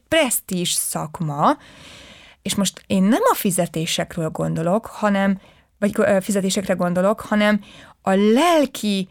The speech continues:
mentális felkészültségre, arra a színvonalra, amire betesszük magunkat arra a polcra, hogy igenis, ha valaki tanít, akkor ő a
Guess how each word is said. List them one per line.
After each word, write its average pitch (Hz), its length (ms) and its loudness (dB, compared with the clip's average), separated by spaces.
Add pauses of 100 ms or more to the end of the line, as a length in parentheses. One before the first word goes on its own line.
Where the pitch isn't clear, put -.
(140)
mentális 196 1160 2 (220)
felkészültségre, 190 1500 0 (140)
arra 208 640 2 (300)
a 214 100 -8
színvonalra, 196 840 2
amire 214 300 2
betesszük 202 600 -2
magunkat 190 500 -2
arra 196 260 2
a 180 60 0
polcra, 175 500 -4
hogy 170 160 -4
igenis, 254 320 0
ha 185 80 -2
valaki 208 460 -2
tanít, 185 520 -6 (500)
akkor 202 300 -2
ő 202 120 0
a 190 100 2